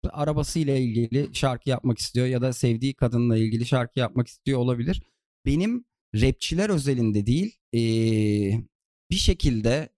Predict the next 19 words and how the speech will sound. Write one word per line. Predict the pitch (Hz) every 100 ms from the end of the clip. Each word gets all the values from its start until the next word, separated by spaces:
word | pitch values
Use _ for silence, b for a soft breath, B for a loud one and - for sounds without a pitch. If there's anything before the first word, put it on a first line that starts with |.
| -
ünlü | 127 139 170
olmuş | 185 135 156 - 127
ve, | 127 127 123 -
e, | 107 107 95
fazlaca | - 135 127 143 170 147 123 - -
insana, | 123 113 127 123 127 - _ _ _ -
e, | 113 107
ulaşabilen, | 123 120 120 127 110 98 113 156 _ -
e, | 113 110 110 90 - 110
ve | 113 156
bu | 165 139
ünü | 151
sayesinde | 165 147 131 123 113 123 117 110 123 -
toplumun | - 120 131 131 147
geri | 131 123 139
kalanından, | 143 135 120 110 107 120 - _ _ _ _ _
e, | 107
en | - 165
azından | 156 135 139 143 139